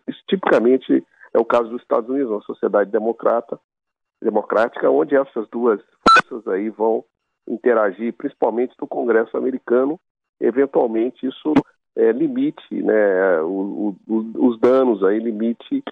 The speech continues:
é, a, a, vamos dizer assim, esse ímpeto protecionista do Trump. Aliás, o Trump ontem mesmo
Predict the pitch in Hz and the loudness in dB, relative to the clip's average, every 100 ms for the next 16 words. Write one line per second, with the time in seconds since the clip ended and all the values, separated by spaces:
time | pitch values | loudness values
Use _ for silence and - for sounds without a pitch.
0 | _ _ 95 104 101 92 95 101 92 87 | _ _ 0 2 2 0 0 0 0 0
1 | 87 82 _ _ _ _ _ - 92 85 | -2 -4 _ _ _ _ _ -8 -4 -2
2 | 82 80 - 104 92 95 - 104 104 - | 0 -2 -4 -8 -6 -6 -4 -4 -4 0
3 | 117 127 131 107 - 104 95 _ _ _ | 2 2 0 -2 -2 -4 -4 _ _ _
4 | - 113 - 117 - 107 110 113 123 123 | -4 -2 0 -2 0 0 0 0 -2 -4
5 | - 110 92 - 98 101 104 107 117 120 | -2 0 0 0 2 2 0 -4 -2 -2
6 | 117 104 120 - 113 101 117 117 123 | 0 0 2 2 0 0 -2 -4 -8